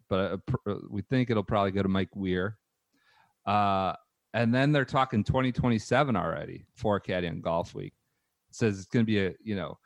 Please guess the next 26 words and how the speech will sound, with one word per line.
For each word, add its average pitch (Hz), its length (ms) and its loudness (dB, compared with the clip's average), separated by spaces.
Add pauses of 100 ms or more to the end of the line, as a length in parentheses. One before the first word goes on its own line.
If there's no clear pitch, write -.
(280)
Argentina, 131 840 0
China, 123 460 -4
Mexico 110 600 -6
will 110 140 -6
be 104 120 -6
pushing, 110 640 -6 (440)
and 98 180 -2
then 98 340 0
Australia 95 580 -2
will 90 100 2
obviously 90 460 0
make 82 220 -8
another 80 380 -12
bid, 87 320 -12 (120)
as 85 120 -12
well 92 240 0
as 85 200 -2
it - 120 -20
sounds 98 260 -8
like 95 140 -10
New 90 140 -2
Zealand's 82 440 -6
trying 76 220 -12
to 73 60 -14
get 67 120 -14
involved. 62 440 -14